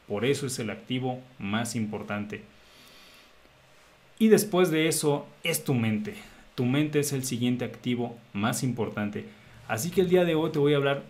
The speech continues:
un poco acerca de por qué debes cuidar tu tiempo,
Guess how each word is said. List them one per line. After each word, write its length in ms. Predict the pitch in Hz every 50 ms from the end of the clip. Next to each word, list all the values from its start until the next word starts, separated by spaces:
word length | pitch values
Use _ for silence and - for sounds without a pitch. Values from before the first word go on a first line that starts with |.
| - - -
un 160 | 160 175 175
poco 420 | - - 156 160 156 - - 135
acerca 460 | 131 131 - 143 143 139 - 131 123
de 100 | 113 107
por 320 | 104 107 107 110 104 107 104
qué 260 | - - 143 147 143
debes 440 | 127 120 139 135 131 127 127 123 -
cuidar 580 | - 117 107 104 110 107 110 113 113 - - - - - -
tu 140 | - 123 110
tiempo, 500 | 107 110 107 98 92 95 - 104 98